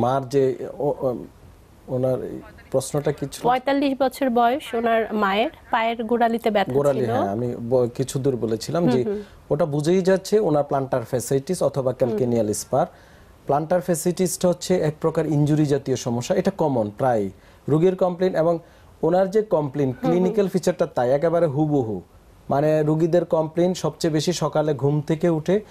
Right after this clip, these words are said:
Speaker 1: পা ফেলতে
Speaker 2: পা
Speaker 1: কষ্ট
Speaker 2: ফেলতেই
Speaker 1: হবে,
Speaker 2: কষ্ট, পারে না।
Speaker 1: গোড়ালিতে ব্যথা হবে, এবং সেটা এক পায়ে হতে পারে, দু পাও হতে পারে। আস্তে আস্তে হাঁটার সাথে সাথে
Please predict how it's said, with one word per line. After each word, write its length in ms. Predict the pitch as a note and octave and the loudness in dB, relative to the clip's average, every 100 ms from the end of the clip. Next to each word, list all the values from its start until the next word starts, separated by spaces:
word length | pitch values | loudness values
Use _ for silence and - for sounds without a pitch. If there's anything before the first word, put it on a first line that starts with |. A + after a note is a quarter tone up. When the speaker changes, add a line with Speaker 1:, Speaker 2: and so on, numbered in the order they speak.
| - - - - | -20 -20 -20 -4
Speaker 1:
পা 240 | D3+ D3 - | 0 0 0
ফেলতে 140 | D3+ D3 | 0 2
Speaker 2:
পা 160 | B3+ B3+ | 2 2
Speaker 1:
কষ্ট 260 | D#3 C#4 G3+ | 0 0 0
Speaker 2:
ফেলতেই 160 | D3 | 0
Speaker 1:
হবে, 160 | D#3+ G3 | 2 0
Speaker 2:
কষ্ট, 120 | C4 - | -2 -6
পারে 220 | G#3+ G3+ | -4 -4
না। 140 | A3 A3 | -6 -4
Speaker 1:
গোড়ালিতে 560 | B2+ D3 D#3 D#3 D3+ E3 | 0 2 2 0 0 2
ব্যথা 300 | C#3 C3+ D3+ | 2 0 0
হবে, 320 | D3 D3+ F#3+ | 0 2 2
এবং 260 | A3 C#3 D3 | 2 0 0
সেটা 380 | D3 D#3 D#3 D#3+ - | 0 2 2 0 -2
এক 240 | D3+ D3+ - | 0 0 0
পায়ে 160 | E3 | 0
হতে 220 | E3 D#3+ | 0 -2
পারে, 200 | F3 G3 | 0 2
দু 220 | E3 D3 D3 | 2 -2 0
পাও 200 | D#3 D#3+ | 2 2
হতে 160 | D#3 D#3+ | 0 0
পারে। 260 | E3+ G3 - - - - | 0 0 -4 -20 -20 -6
আস্তে 460 | C3+ E3 - - G3+ | -2 -2 -4 2 2
আস্তে 280 | F#3 - F#3 | 2 0 0
হাঁটার 400 | D3 C#3+ E3 D#3 | 0 0 0 0
সাথে 340 | - D3+ D#3 | -2 -4 -2
সাথে 380 | E3 D#3 D#3+ | -2 0 0